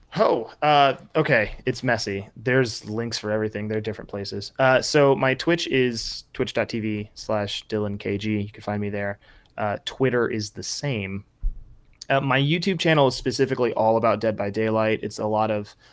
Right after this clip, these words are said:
uh, ana-, uh, analysis and a lot of, uh, tutorials, but it's, um, actually youtube dot com. Um, actually, we don't have, we don't have a hundred subs. We don't have a cool special link.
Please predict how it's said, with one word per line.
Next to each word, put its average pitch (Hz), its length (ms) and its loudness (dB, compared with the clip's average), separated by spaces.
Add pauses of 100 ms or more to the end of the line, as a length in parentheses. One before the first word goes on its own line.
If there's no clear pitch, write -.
(140)
uh, 104 240 -4
ana-, 110 240 -6 (100)
uh, 113 360 -4 (140)
analysis 113 760 0
and 98 160 -8
a 101 100 -8
lot 101 220 -2
of, 98 240 -8
uh, - 300 -8 (180)
tutorials, 104 580 -2
but 107 140 -6
it's, 110 320 -2
um, 104 400 -2 (120)
actually 107 520 -4
youtube 104 600 -6
dot 104 280 -4
com. 104 640 -6
Um, 104 600 -6
actually, 165 280 4
we 127 120 2
don't 127 160 0
have, 117 280 0 (500)
we 123 60 -6
don't 123 120 0
have 117 100 0
a 104 60 -4
hundred 107 260 -6
subs. 101 260 -6
We 107 80 -8
don't 101 120 -8
have 107 120 -4
a - 40 -20
cool 107 380 -4
special 101 420 -8
link. 101 320 -14